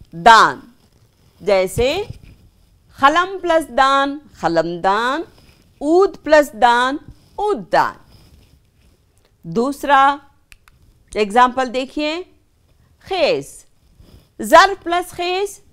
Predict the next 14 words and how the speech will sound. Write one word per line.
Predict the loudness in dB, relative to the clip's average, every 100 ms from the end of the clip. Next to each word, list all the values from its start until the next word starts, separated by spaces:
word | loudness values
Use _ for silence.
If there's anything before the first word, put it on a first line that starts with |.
| _
जरखेस। | -10 -4 -4 -2 -2 0 -2 -6 -14 -18 -20 _ _ _
मरदूम | -2 0 0 -2 -4 -2
होना | -4 -4 -6
चाहिए | -2 -4 -4 -6 -4
था | -2 -2
वो, | 0 -2 -4 _ _ _
आप | -2 -2
लिख | -6 -10
लीजिए, | -8 -8 -8 -6 -4 -6 -10 _ _ -20 _ _ _ _ _ _
मरदूम | 2 4 4 0 0 0 -2
प्लस | -2 2 4 2 -4 -14 -18 _ _
खेस, | -4 -2 -2 -4 -10
मरदूम | -2 0 0 -4 -6
खेस। | -2 0 0 -2 -8